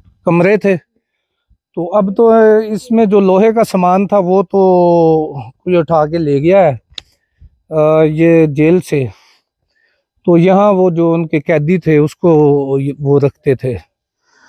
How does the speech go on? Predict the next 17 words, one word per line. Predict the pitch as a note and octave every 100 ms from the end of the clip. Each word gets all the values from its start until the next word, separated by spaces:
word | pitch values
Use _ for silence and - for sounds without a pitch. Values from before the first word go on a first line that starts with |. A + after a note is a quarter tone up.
| _ _ -
अब | F3 F3 F#3 F3+ F3 E3+ B2+ - _ _ _ _ _ _ _ _ _ _ G#3
एक | F#3+ F#3+ F3+
और | F3+ F#3
चीज़ | F3+ G3 F3
भी | E3+ F#3
है, | D#3+ D#3 D3+ - _ _ _ _ _ _ _ _ _ _ _ F3
वो | E3+
भी | F3
मैं | F#3 F3+
आपको | E3+ D#3 E3+
दिखाता | D#3+ - C#3 D#3+
हूँ | D3+ C#3 G2+ _ _ _ _ _ _ _ _ _ _ _ _ - -
कि | F#3+ E3 C#3 C#3 C#3
वो, | C3+ D3+ D#3 D#3 D#3 E3
वो | F3 F#3
सामने | G3+ G3 F3+ C#3
है। | A#2+ G#2